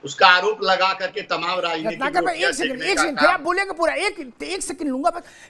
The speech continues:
Speaker 2: जिस आदमी ने आपके बकौल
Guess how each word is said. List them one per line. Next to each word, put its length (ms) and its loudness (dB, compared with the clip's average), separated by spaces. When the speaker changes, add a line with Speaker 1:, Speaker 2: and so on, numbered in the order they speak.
Speaker 2:
जिस 300 -4
आदमी 480 0
ने 160 -4
आपके 580 -4
बकौल 520 2